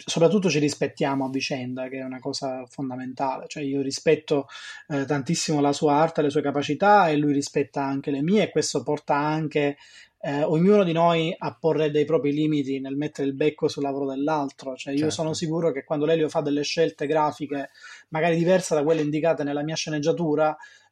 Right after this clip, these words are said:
Speaker 1: eh, ha le sue ragioni e ne possiamo discutere. Io e Lelio facciamo una cosa folle che non tutti fanno,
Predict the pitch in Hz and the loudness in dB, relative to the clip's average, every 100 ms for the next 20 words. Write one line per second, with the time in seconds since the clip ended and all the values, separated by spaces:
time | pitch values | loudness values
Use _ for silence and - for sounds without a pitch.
0 | _ - 143 143 - 151 147 151 - 143 | _ -4 0 0 0 0 2 0 0 -2
1 | 139 139 160 135 131 139 _ 151 151 147 | -2 0 0 0 -6 -12 _ -4 -2 -2
2 | 151 170 147 139 - 170 147 135 160 185 | -2 -2 -2 -4 -4 -4 -2 0 2 4
3 | 208 160 160 160 151 165 160 135 160 151 | 4 4 0 -2 -2 0 0 0 2 4
4 | 139 135 143 147 143 170 - 147 165 160 | 2 -2 -2 -2 -4 -6 -4 -2 0 0
5 | 156 160 | 0 -2